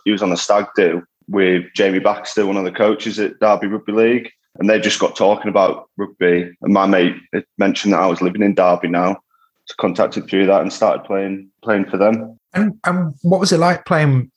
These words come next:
Speaker 2: playing with Derby? What sort of level is, is that like?
Speaker 1: Uh, it, it's not too bad, to be fair. There's, there's, there's quite a few good players there. I think it's a bit of a sort of a, an untapped area for rugby league, and it, and, and it is growing in that area as well.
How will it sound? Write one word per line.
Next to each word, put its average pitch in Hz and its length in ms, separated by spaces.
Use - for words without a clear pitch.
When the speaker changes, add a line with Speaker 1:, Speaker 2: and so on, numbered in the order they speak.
Speaker 2:
playing 123 200
with 113 120
Derby? 113 240
What 131 180
sort 131 180
of 131 60
level 135 320
is, 131 260
is 120 140
that 107 200
like? - 260
Speaker 1:
Uh, 160 400
it, 156 260
it's - 120
not - 140
too 156 120
bad, 151 220
to - 120
be 117 100
fair. 95 320
There's, 107 280
there's, 131 240
there's - 160
quite - 260
a - 40
few 120 160
good 92 200
players 117 380
there. 104 180
I 127 100
think 107 140
it's - 140
a 98 80
bit - 160
of 92 120
a 90 260
sort 90 320
of 90 160
a, - 20
an 98 120
untapped 90 500
area 110 580
for 90 120
rugby 90 220
league, 87 380
and 92 120
it, 87 120
and, 85 240
and 101 120
it 92 80
is 101 160
growing 95 320
in 90 160
that 92 180
area 90 400
as 90 100
well. 104 300